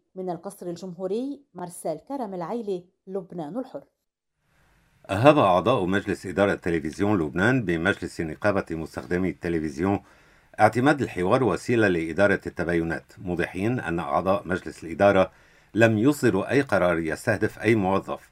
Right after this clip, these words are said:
Speaker 2: في الوقت الذي يبذلون فيه كل الجهود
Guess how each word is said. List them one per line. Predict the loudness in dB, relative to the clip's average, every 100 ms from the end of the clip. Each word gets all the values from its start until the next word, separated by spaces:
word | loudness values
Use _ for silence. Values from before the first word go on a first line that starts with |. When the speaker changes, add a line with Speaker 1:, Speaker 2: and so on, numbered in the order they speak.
| _ _ _
Speaker 2:
في | -2
الوقت | 0 -2 -6
الذي | -2 0 0 -2 -2 -2
يبذلون | -4 -4 0 0 0 -2
فيه | -4 -4 -4 -2
كل | 2 4 2
الجهود | 0 -4 0 2